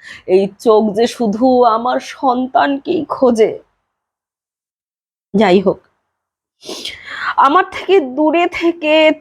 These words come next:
তুই যদি সত্যি ভালো থাকিস বাবা, তবে তাই না হয় থাক। তবে, তবে আমি কখনো অভিশাপ করব না, জানিস কেন?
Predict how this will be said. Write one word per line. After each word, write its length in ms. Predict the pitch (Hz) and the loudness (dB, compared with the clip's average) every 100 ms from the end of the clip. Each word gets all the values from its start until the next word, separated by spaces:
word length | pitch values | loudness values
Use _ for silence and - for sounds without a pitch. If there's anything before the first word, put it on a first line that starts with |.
| _ | _
তুই 200 | 311 311 | 2 4
যদি 340 | 285 311 339 | 2 0 0
সত্যি 680 | 320 - 381 - _ - 440 311 | -2 -6 -10 -10 _ -8 -2 -2
ভালো 340 | 285 285 285 | -2 0 2
থাকিস 540 | - - 294 349 359 302 | 0 -2 0 4 4 4
বাবা, 500 | 233 233 226 165 226 _ _ _ _ _ _ _ _ _ _ _ | 2 4 2 0 -4 _ _ _ _ _ _ _ _ _ _ _
তবে 420 | 254 262 247 - - _ _ _ _ _ _ _ _ - | 2 4 4 0 -14 _ _ _ _ _ _ _ _ -8
তাই 300 | 302 311 349 | -2 2 4
না 120 | 339 | 4
হয় 300 | 359 359 359 | 2 2 2
থাক। 360 | 359 285 285 277 _ _ _ _ _ _ _ _ - | 2 2 2 0 _ _ _ _ _ _ _ _ -12
তবে, 300 | 180 185 180 _ _ - - - - - - _ | -4 -4 -6 _ _ -14 -12 -12 -18 -20 -20 _
তবে 520 | 247 254 262 247 269 - | 2 4 4 4 0 0
আমি 180 | 262 277 | -2 0
কখনো 760 | 254 - 277 269 254 269 262 - _ | -2 -2 -4 0 2 4 2 -2 _
অভিশাপ 480 | 240 226 269 - 277 - | -4 -2 -4 -6 -16 -6
করব 340 | 247 254 240 | -2 0 2
না, 320 | 277 226 170 - _ 247 | 2 2 2 -4 _ -6
জানিস 360 | 202 233 233 | -4 -4 -8
কেন? 220 | - 226 | 0 0